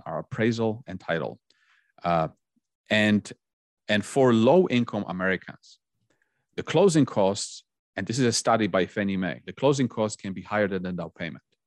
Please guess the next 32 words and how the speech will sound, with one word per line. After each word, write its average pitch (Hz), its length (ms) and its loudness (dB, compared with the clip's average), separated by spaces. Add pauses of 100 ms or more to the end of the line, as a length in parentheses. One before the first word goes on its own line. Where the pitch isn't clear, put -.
(160)
And 95 140 -4
that's 120 200 0
really 95 220 -2
a 85 60 -6
problem. - 400 -4 (1080)
And 139 380 4 (400)
title 208 460 4
insurance 90 880 -2 (500)
is 117 180 4
like 113 220 2
a 101 40 -2
scam. 73 440 -2 (1200)
And 113 300 4
here's 160 260 2
what 139 120 4
I 113 80 2
mean. 90 340 -4
When 113 240 -2
you 190 140 4
have 196 200 2
a 147 80 2
regular 135 400 0
insurance, 90 640 -12
health 120 260 0
insurance, 98 720 -2 (240)
car 110 260 2
insurance, 92 560 -4
you 92 80 -10
pay 120 160 -2
a 135 40 0
monthly 104 400 -2
fee, 80 340 -12